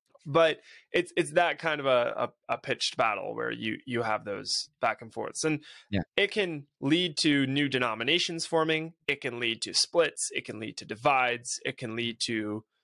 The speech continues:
Speaker 1: things that, it, it can get messy, to be sure. Like Christ said, "I've not come to, uh, unify, but to divide," right? He, he did come to kind of split people up in that way. People are gonna have those
Speaker 2: Yeah.
Speaker 1: sorts of things.
Speaker 2: Like we were talking about last week.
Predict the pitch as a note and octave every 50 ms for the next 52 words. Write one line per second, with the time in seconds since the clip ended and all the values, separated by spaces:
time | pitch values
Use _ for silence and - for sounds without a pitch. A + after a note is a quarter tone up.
0 | _ _ - E3+ F3 F#3+ F#3 E3+ D3 D3+ D#3 C#3+ A#2+ - - F3 E3 - - F3
1 | G3+ - G#3 G3+ G3+ G#3 F#3+ F#3+ G3 F#3+ F3+ - - G#2 - - - _ _ _
2 | _ - - D3+ C#3+ C3 B2 - - E3+ C#3+ F#2+ C#2 D2 - - - _ - -
3 | C3 B2 B2 - - B2+ B2+ B2 - - C3+ A#2+ A#2+ A2+ A#2+ A#2+ G#2+ - - -
4 | A#2 A#2 A2 - A#2+ A2+ A2+ G#2+ A2 - - - - - - - - - G2+ G2
5 | - - - G#2+ G2 - C#3 C#3 C3 B2 B2 - B2+ A#2 A#2+ B2 A#2+ A#2 - A#2
6 | A2+ A#2 A2+ C#3 C3 A#2 G2+ G2 G2 G#2+ G#2+ A2 A2+ A2 A#2 A#2 A2 A2+ - -
7 | - - _ _ - D3+ C#3+ F#3 A3 F#3 D3 - C#3 G#2+ G#2+ A2+ - - A#2 G#2
8 | G#2 - - - _ _ _ _ _ _ _ - G#3+ A3 G3+ F#3 F3 - - -
9 | A3 - - _ _ _ _ - - A3+ G#3+ G#3+ G3+ A3 A#3+ F#3+ - D3 C3+ C3
10 | B2 A2 - E2+ E2+ C#2+ - - D#3+ D#3 D3+ D3 D3 D#3+ E3+ D3+ D3 B2+ A#2 C3
11 | B2+ A#2+ A#2 A#2+ A2+ G#2+ G#2 - - B2 A#2 - - A2+ - A2+ G#2 G#2+ A#2+ B2
12 | - - C3 B2+ A#2+ A#2 - A#2 A2 A2+ A2+ G#2 A2 G#2 G2+ A2 A#2 A2+ - -
13 | - E2 - - - -